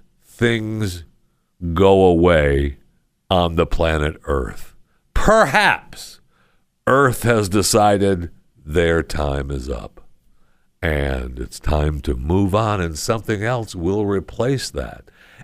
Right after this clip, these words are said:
And if we clone them and start bringing them back to life,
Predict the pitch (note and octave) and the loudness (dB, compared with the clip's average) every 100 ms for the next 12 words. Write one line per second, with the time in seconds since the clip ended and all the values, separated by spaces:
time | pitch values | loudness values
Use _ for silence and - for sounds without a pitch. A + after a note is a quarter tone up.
0 | - A#2 B2+ C3 A#2+ C3 B2+ - - - | -4 0 0 0 2 2 2 -2 -6 -4
1 | C3 D#3 F3+ D#3+ G2 F#2+ G2+ G2+ - A#2 | -2 0 0 0 -2 -2 -2 -2 0 0
2 | G#2+ F2 A2+ B2+ B2+ A#2+ A#2 A2+ G#2 A2+ | 0 -2 -2 -2 -4 -4 -4 -2 0 0
3 | A2 - A2+ F#2+ A2+ D3+ A2 A#2 B2 - | -2 -4 -6 -4 -2 0 2 2 0 -8